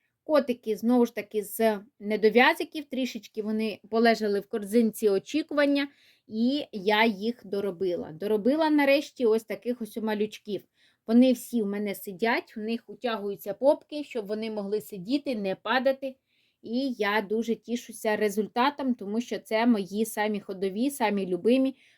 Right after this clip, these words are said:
котики, е, обжорики. Я їх так називаю, можливо, якось вони по майстер-класу по-іншому, е, звуться, але мені подобається саме так на них казати.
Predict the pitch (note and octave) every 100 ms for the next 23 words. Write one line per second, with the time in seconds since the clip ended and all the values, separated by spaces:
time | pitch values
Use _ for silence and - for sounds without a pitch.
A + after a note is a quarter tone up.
0 | _ - A#3+ C4 B3 B3+ B3+ B3 _ _
1 | - G3+ G#3 - C4+ B3+ G3 F3+ F#3 -
2 | G3 B3+ D#4 - A#3 A#3 A3 G3 G#3 B3
3 | F#4 D4+ G3+ G#3 B3 A3+ G#3+ A3 A3 -
4 | G#3 G#3 G#3 G3+ G#3 G#3 G#3+ G#3+ G#3 G#3
5 | - G3+ A#3 F4 - D4 C#4+ C#4+ _ _
6 | _ A3 A3+ A3+ G#3+ A3+ B3+ C4 C4 B3
7 | - G3 G#3+ B3+ A3 G3 A#3+ F#3+ F#3+ G#3
8 | G#3 - F#3 G#3 G#3 G#3 G#3+ G#3+ F#3 F#3
9 | G3+ - F#3+ F#3+ F3 D#3+